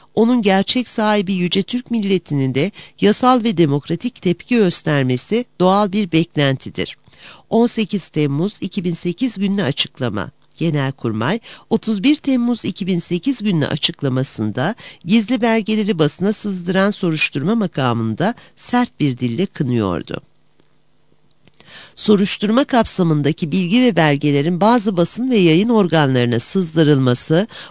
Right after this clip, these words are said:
bunların kitaplar halinde piyasada yayımlanması ve böylece ticari bir sektör yaratılmış olması son derece vahim ve düşündürücüdür.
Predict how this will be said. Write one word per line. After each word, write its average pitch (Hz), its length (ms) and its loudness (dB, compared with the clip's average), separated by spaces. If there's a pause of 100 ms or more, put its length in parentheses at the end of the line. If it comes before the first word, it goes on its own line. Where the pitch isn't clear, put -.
bunların 254 360 6
kitaplar 247 500 0
halinde 226 460 4
piyasada 170 540 -2
yayımlanması 131 1040 2 (340)
ve 175 140 4
böylece 262 420 4
ticari 180 580 2
bir 240 120 2
sektör 220 480 2
yaratılmış 139 640 0
olması 147 400 0
son 254 260 -2
derece 175 340 2
vahim 226 320 0
ve 214 160 -2
düşündürücüdür. 139 960 -2